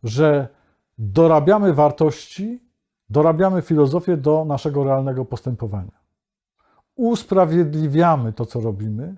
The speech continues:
w imię wyższych celów. Potrafimy to robić. Jesteśmy istotami rozumnymi.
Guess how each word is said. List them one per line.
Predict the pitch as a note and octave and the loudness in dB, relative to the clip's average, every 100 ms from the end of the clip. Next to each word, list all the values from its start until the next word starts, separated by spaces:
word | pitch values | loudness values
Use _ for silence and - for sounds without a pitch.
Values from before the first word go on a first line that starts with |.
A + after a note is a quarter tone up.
| _ _ _ | _ _ _
w | - | -8
imię | D#3+ D3 | -4 -2
wyższych | C3 C#3+ - D3+ | -2 -6 -8 -12
celów. | - D3+ A2+ | -4 -4 -4
Potrafimy | - G#3 G3+ - F3 C3+ | -6 -6 -6 -6 -6 -4
to | B2 | -6
robić. | A#2 G2+ - _ _ - | -6 -10 -16 _ _ -14
Jesteśmy | C#3 F3+ E3 | -6 -4 -2
istotami | F3 - D3 D#3 D3 | -4 -4 -4 -2 0
rozumnymi. | C#3 C3+ C3 A#2+ G#2 | -2 -2 -4 -4 -6